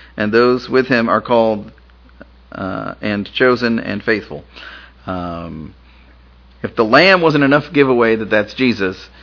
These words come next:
the fact that he's also called Lord of Lords and King of Kings, uh, I think pretty well, um, can, can make it clear that that's who the Lamb is, uh, in this book of Revelation. Uh, who was the bride? Well, we know that.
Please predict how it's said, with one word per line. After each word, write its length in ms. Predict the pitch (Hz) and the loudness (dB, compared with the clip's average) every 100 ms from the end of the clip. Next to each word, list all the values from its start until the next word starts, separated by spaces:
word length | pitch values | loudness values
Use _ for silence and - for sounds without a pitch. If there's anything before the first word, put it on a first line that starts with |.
| - - - | -20 -14 -6
the 80 | |
fact 220 | 104 120 113 | 2 2 4
that 80 | |
he's 140 | 110 117 | 0 4
also 220 | 127 113 | 2 2
called 420 | 117 120 107 101 | 0 2 2 -2
Lord 300 | - 92 127 | -6 2 4
of 80 | 151 | 4
Lords 460 | 131 135 135 131 - | 4 4 6 4 0
and 300 | 107 98 95 | -6 -6 -4
King 220 | - 143 | 0 2
of 100 | 123 | 2
Kings, 480 | 123 139 104 98 95 - - - | 0 0 0 -4 -8 -16 -20 -12
uh, 320 | - 98 95 - | -4 -2 -2 -4
I 80 | 104 | -4
think 200 | 110 104 | -8 -8
pretty 180 | 110 | -6
well, 360 | 104 104 92 92 - - - | -2 -2 -2 -6 -14 -20 -14
um, 500 | - 95 92 98 87 87 _ _ _ - - - | -8 -6 -6 -10 -12 -18 _ _ _ -20 -20 -8
can, 340 | 107 98 95 | -4 -4 -6
can 300 | - 101 98 - | -10 -10 -10 -4
make 200 | 117 110 | 0 0
it 120 | 104 | -2
clear 300 | 120 117 104 | -2 0 0
that 220 | 98 95 | -2 -4
that's 220 | 98 107 - | -2 -2 -2
who 100 | 107 | -4
the 100 | 101 | -2
Lamb 320 | 113 113 104 | 0 0 -2
is, 280 | 98 98 - - - - - | -4 -6 -12 -20 -20 -20 -10
uh, 360 | 104 101 - - | -8 -6 -8 -8
in 140 | 104 | -8
this 140 | 101 - | -8 0
book 300 | 151 147 147 - - | 4 4 0 -16 -14
of 160 | 104 | -6
Revelation. 600 | 113 104 110 117 - 110 101 - - - - - | -4 -2 -2 -4 -4 -10 -12 -20 -20 -20 -10 0
Uh, 360 | 113 110 104 | 4 4 2
who 120 | 120 | 2
was 140 | 160 139 | 0 0
the 60 | |
bride? 460 | 117 160 156 101 98 | 2 4 6 4 2
Well, 120 | 151 | 2
we 100 | 156 | 4
know 180 | 175 208 | 6 6
that. 320 | 127 220 170 | 6 2 -2